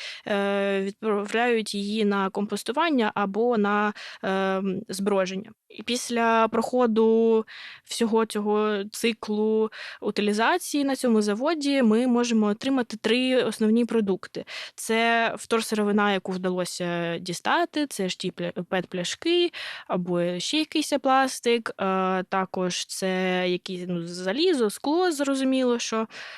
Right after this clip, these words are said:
е, крім цього, там є низькоякісний ґрунт, тому що він був, е, забруднений сто відсотків.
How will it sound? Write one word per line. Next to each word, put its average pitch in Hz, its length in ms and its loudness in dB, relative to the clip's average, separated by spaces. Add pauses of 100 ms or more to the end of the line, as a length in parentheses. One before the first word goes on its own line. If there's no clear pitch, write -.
(140)
е, 196 460 0
крім 214 240 0
цього, 208 280 -2
там 185 220 -2
є 180 240 -4
низькоякісний 180 880 -4
ґрунт, 302 360 0
тому 254 220 0
що 226 200 -2
він 226 240 2
був, 214 380 0
е, 196 280 -2
забруднений 202 840 0
сто - 200 -8
відсотків. 196 600 -6